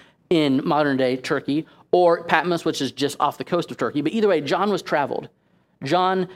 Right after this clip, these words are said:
went far and wide to proclaim the gospel. He had seen the church grow and spread, and he was writing to a wide audience of all kinds of different people.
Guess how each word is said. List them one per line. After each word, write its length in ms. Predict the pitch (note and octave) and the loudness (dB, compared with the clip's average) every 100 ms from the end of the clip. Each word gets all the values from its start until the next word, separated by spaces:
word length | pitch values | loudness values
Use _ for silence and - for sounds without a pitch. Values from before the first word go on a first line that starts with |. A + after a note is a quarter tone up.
| _ - | _ -4
went 440 | D3+ E3+ E3 - - | 0 2 0 -8 -12
far 520 | - E3 F3 F3 F3 | 0 2 4 2 2
and 240 | E3 D#3+ C#3+ | 0 0 2
wide 560 | D3 C#3+ C3+ C3 C3 - - | 2 2 2 0 -4 -10 -8
to 120 | F3 | -4
proclaim 580 | - C#3+ D#3+ C3+ B2+ B2+ | -4 -4 -2 0 -2 -4
the 180 | B2+ B2+ | -6 -2
gospel. 560 | A#2+ A#2 - - - - _ _ _ _ | -2 -2 -8 -8 -8 -10 _ _ _ _
He 140 | - E3 | -2 0
had 180 | C#3+ | 0
seen 320 | - - G3+ G3+ | -4 -2 0 0
the 80 | |
church 360 | F#3 - E3+ - | 0 -2 -2 -2
grow 440 | D#3+ E3 D#3 D#3+ | 0 2 4 2
and 160 | C#3+ C#3 | 2 -2
spread, 460 | - - E3 D#3 D3+ | -6 -4 0 2 2
and 100 | B2+ | 0
he 100 | F3+ | 0
was 180 | D3 | 0
writing 380 | C#3+ D#3 E3 D#3+ | 0 0 2 0
to 140 | D#3 D#3 | 0 -2
a 140 | C#3 | 0
wide 500 | B2+ B2+ D3 D3 D3+ - | 0 0 0 0 -2 -2
audience 560 | C3+ C3+ B2 A#2+ - - - - | -2 -2 -2 -4 -8 -16 -20 -6
of 140 | C3+ | -4
all 200 | C3+ D3 | 0 0
kinds 280 | D#3+ D3+ C#3 | 2 -2 -2
of 140 | A#2+ A#2+ | -4 -6
different 320 | C3 B2+ - | -6 -6 -4
people. 360 | C3 - - | -6 -4 -8